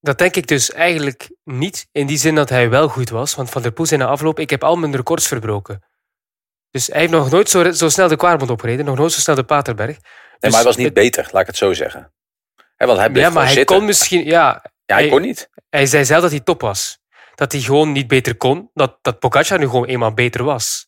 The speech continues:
Speaker 2: Ja.
Speaker 1: Dus
Speaker 2: Nou ja,
Speaker 1: ja, en
Speaker 2: precies.
Speaker 1: als je kijkt naar de tijden, ja, die Pogacar was gewoon zo indrukwekkend op die Kwaremond, ehm, dat Van der Poel eigenlijk ook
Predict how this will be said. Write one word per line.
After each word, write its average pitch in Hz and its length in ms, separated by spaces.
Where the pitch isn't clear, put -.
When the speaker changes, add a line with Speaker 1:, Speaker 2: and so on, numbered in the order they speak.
Speaker 2:
Ja. 95 240
Speaker 1:
Dus 123 300
Speaker 2:
Nou 113 140
ja, 135 100
Speaker 1:
ja, - 20
en 147 140
Speaker 2:
precies. 123 180
Speaker 1:
als 131 80
je 127 80
kijkt 147 200
naar 139 140
de 120 120
tijden, 151 400
ja, 131 360
die 123 260
Pogacar 135 400
was 127 160
gewoon 127 220
zo 147 240
indrukwekkend 147 640
op 113 100
die 117 80
Kwaremond, 120 680
ehm, 113 680
dat 151 580
Van 135 200
der 123 100
Poel 160 160
eigenlijk 123 360
ook - 300